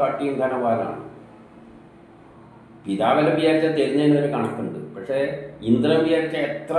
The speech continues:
ധനവും നമുക്ക് നേടിത്തരും. പക്ഷെ അതിനനുസരിച്ച് നമ്മൾ ഇന്ദ്രൻ കൊടുക്കണം. ശാസ്ത്രത്തിൻ്റെ അടിസ്ഥാനത്തിൽ വസ്തുക്കളെ കൊടുത്തിട്ട് കർമ്മം ചെയ്തു കഴിഞ്ഞാൽ അതിന്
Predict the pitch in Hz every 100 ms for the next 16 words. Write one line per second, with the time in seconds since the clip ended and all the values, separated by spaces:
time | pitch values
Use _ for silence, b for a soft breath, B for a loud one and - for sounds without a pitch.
0 | 165 139 143 151 147 - 147 123 113 113
1 | - - - 131 117 120 117 135 139 151
2 | - - - - - - 110 110 120 139
3 | 117 113 143 180 - 139 131 - 170 131
4 | - - 110 98 101 - - 160 - -
5 | - - - - - 147 147 160 156 -
6 | 139 147 147 147 147 143 170 220 - -
7 | - - - 101 - - 160 156 160 156
8 | 151 139 139 147 - 117 113 123 - 190
9 | 143 - 120 113 113 113 - - - -
10 | 95 -